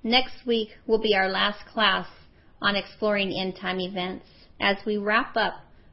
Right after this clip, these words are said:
our prophetic timeline. I've enjoyed this time with you,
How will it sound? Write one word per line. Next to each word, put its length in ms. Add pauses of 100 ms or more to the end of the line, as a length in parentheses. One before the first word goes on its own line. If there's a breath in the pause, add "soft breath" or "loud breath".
our 160
prophetic 560
timeline. 640 (720 soft breath)
I've 160
enjoyed 480
this 140
time 340
with 200
you, 280